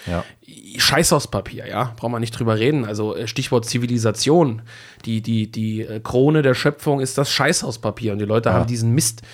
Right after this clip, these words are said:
Speaker 2: äh, irgendwie versucht, ha, ha, ha, ich war total geil und hab noch bei Amazon irgendeiner Firma dreißig Rollen Scheiß aufs Papier irgendwie geschossen und so weiter. Und wir, äh, natürlich lange, lange, lange entfernt von, äh,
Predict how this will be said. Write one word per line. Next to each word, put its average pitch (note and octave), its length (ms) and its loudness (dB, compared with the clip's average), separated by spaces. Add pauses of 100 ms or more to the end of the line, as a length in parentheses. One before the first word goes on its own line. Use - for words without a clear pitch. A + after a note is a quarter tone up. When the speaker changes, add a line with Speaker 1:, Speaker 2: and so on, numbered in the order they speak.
(300)
Speaker 2:
äh, A#2+ 160 2
irgendwie B2+ 280 2
versucht, B2 460 -2
ha, A#2 160 2
ha, B2+ 200 4
ha, C#3+ 180 4
ich A#2 140 0
war B2+ 100 2
total B2+ 300 0
geil B2+ 260 4
und B2 140 2
hab B2 160 -2
noch B2+ 120 -2
bei A#2 120 0
Amazon C#3 600 2
irgendeiner C3 380 2
Firma C#3+ 560 4 (420)
dreißig C3+ 420 2
Rollen C3+ 220 6
Scheiß D#3+ 240 0
aufs G3 140 0
Papier A#2 400 2
irgendwie A2 240 -2
geschossen A2 440 -2
und G#2+ 120 -4
so G#2 80 -4
weiter. G#2 300 -2
Und A2+ 180 -2 (320)
wir, A2 140 -4
äh, - 280 -8
natürlich A#2 320 -2
lange, A2+ 320 4
lange, C#3 300 4
lange C3+ 280 4
entfernt C3+ 560 2
von, C3 340 0
äh, A#2+ 180 -2